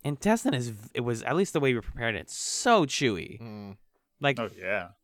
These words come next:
Speaker 1: you bite into it like you're biting into a rubber band ball, and I was like, "There is something
Speaker 3: <laughs>
Speaker 1: unwell." And it was, in this case, it was seasoned super well 'cause he, it was, like, with the rest of the chicken. But I was like, "I'm gonna push this aside."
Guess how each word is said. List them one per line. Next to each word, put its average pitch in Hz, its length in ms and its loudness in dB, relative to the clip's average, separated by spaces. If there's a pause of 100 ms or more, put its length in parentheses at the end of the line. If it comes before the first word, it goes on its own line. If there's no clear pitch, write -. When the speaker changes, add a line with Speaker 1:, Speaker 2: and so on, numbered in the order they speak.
Speaker 1:
you 147 160 0
bite 160 220 6
into 170 260 2
it 131 60 2
like 143 180 -2
you're 135 80 0
biting 123 340 6
into 123 280 2
a 117 60 8
rubber 110 300 6
band 95 360 2
ball, 82 360 0
and 110 120 -6
I 107 40 -6
was 107 120 -8
like, 113 140 -10
"There 147 220 4
is 135 120 2
something 107 480 0 (220)
Speaker 3:
<laughs> - 200 -12
Speaker 1:
unwell." 110 400 2
And 147 80 4
it 175 40 6
was, 180 220 2 (240)
in 151 120 0
this 254 200 2
case, 214 260 4
it 156 60 4
was 135 140 4
seasoned 165 400 2
super 156 480 0
well 180 340 4
'cause 120 240 0
he, 135 220 0
it 120 160 4
was, 120 160 2
like, 110 120 2
with 131 220 2
the 127 80 6
rest 131 220 4
of 127 100 -2
the 117 80 -4
chicken. 117 360 -4
But 107 100 0
I 113 60 2
was 117 120 0
like, 110 80 -4
"I'm 120 140 -2
gonna 117 160 2
push 113 160 0
this 107 160 -4
aside." 101 440 0